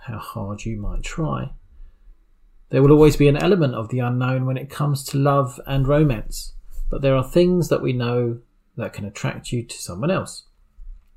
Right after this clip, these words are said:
and give you that relationship and that relationship the best chance of not only surviving, but being a wholly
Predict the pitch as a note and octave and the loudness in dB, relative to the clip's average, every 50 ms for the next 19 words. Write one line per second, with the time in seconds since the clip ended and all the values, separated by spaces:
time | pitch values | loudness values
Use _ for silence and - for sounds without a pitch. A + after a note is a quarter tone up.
0 | - - - - - _ _ _ _ _ _ - C#3 C#3 C#3+ C3 F#3 F#3+ F#3 F#3+ | -20 -20 -20 -20 -20 _ _ _ _ _ _ -4 0 0 2 2 2 2 2 4
1 | F#3 F#3 F#3 F3+ E3+ D#3+ E3 - - B2 A#2 A2+ - - G#2+ A2 B2 C3 B2 - | 4 6 6 6 4 2 -2 -4 -6 -6 -6 -4 -6 -6 -4 0 0 0 0 0
2 | - C3 A#2 - - - C3 - - - - - - - - - _ _ _ _ | -2 -4 -4 -2 -2 -2 -2 -2 -4 -6 -12 -20 -20 -20 -20 -20 _ _ _ _
3 | _ _ - G2 F#2+ F#2+ F#2+ F#2 F#2+ F#2+ F#2 F#2+ F#2 F2+ F#2 - C3+ C#3 C#3 - | _ _ -12 -10 -10 -8 -8 -10 -10 -10 -10 -10 -10 -12 -6 -4 -2 -2 -2 -4
4 | - C3 B2 A#2 A#2 A2+ - - A2 G#2 - - A2+ G2+ - - - - - - | -4 -4 -4 -2 -4 -4 -4 -6 -8 -8 -8 -6 -6 -8 -8 -8 -10 -8 -4 -2
5 | C3+ - C3+ - - - - - - - - - - - A3 G#3+ G3 F#3+ F3+ - | -2 0 -2 -2 -6 -8 -10 -10 -12 -12 -14 -12 -8 -6 -6 -6 -4 -6 -8 -10
6 | - - - G#2 A2 A2 F#2+ F2+ F3+ F#2+ G#2 - - A#2 A#2 D#3+ F3+ G3 F#3 E3 | -10 -12 -10 -10 -8 -8 -8 -8 -8 -8 -8 -8 -8 -6 -2 0 2 2 2 2
7 | B2+ B2 A#2+ A#2+ A#2 A2 - - - - - - - - - - - - _ _ | 2 2 0 0 -2 -4 -8 -10 -14 -14 -14 -14 -14 -16 -16 -18 -20 -20 _ _
8 | _ _ _ _ - G2+ G#2 B2+ - B2+ A2 G#2+ A2 A2 G#2 F#2+ - - - B2+ | _ _ _ _ -8 -6 -6 -6 -6 -4 -4 -4 -4 -4 -6 -8 -10 -8 -4 -4
9 | A#2+ A#2 A2+ A2 G#2+ G#2+ G#2 G2 F#2+ F#2 - | -2 -2 -2 -2 -4 -4 -6 -6 -8 -12 -16